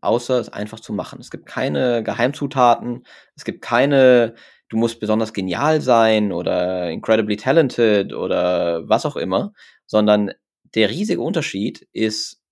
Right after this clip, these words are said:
dabei bleiben und es immer, immer weitermachen. Und diese Vision weiter verfolgen und es einfach, einfach tun. Weil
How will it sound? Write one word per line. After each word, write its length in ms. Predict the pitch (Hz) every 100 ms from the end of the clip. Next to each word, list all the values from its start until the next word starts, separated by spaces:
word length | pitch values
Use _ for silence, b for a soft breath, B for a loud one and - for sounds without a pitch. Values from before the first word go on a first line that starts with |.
| _ _
dabei 260 | - 110
bleiben 400 | 113 113 104 107
und 80 | -
es 120 | 104
immer, 340 | - 123 117 117
immer 280 | 104 101 101
weitermachen. 540 | 82 - - - - _ _
Und 360 | - 101 98 -
diese 200 | 104 101
Vision 380 | 98 95 117 135
weiter 180 | 117 117
verfolgen 560 | 110 - 117 123 123
und 140 | 104 101
es 80 | -
einfach, 320 | 101 101 -
einfach 300 | 101 104 101
tun. 360 | - 98 98 B B B B _
Weil 580 | - 104 143 98 95